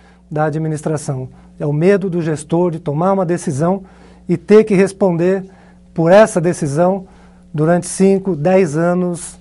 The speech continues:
lá na frente, né? Então, isso tudo tem que ser alterado pra que a gente possa dar uma gestão diferente, né? Então, para o fortalecimento do Estado, como a gente tem pregado ao longo desses anos todos, que a gente tem participado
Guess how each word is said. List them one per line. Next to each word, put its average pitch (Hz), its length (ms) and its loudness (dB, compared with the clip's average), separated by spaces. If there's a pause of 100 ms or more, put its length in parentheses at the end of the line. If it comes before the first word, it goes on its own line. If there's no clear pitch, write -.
(120)
lá 160 140 -2
na 165 100 0
frente, 135 520 -10 (100)
né? 147 120 -8
Então, 160 260 -4
isso 180 200 -4
tudo 185 240 -2
tem 180 160 0
que 165 60 -8
ser 175 160 -2
alterado 170 800 0 (460)
pra 160 120 -6
que 175 100 -2
a 165 80 2
gente 175 280 -4
possa 160 480 -2
dar 156 340 -6 (340)
uma 165 220 -4
gestão 165 440 2
diferente, 135 600 -4
né? 139 120 -10
Então, 214 260 -6 (640)
para 208 300 0 (320)
o 202 80 -4
fortalecimento 220 1000 4
do 185 80 0
Estado, 175 440 0
como 160 180 -6
a 160 40 -4
gente 170 220 -4
tem 170 140 -4
pregado 147 440 -4
ao 143 60 -4
longo 147 240 -4
desses 143 360 -6
anos 170 240 -4
todos, 156 340 -2
que 143 100 -8
a 139 60 -6
gente 147 240 -8
tem 151 100 -6
participado 143 640 -8